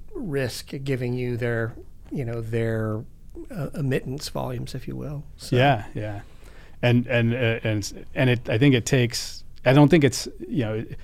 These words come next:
Speaker 2: it's for an oil and gas company to really do that,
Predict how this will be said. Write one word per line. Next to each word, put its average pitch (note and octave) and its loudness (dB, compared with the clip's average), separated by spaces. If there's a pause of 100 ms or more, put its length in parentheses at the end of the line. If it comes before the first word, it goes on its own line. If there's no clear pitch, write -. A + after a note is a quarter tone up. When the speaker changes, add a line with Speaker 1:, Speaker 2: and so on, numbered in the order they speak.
(100)
Speaker 2:
it's - -16
for C#3 6
an B2 6
oil C3 8
and B2 6
gas A#2+ 6
company A#2 0
to G#2 -2
really G#2+ 0
do A2 2
that, G#2 0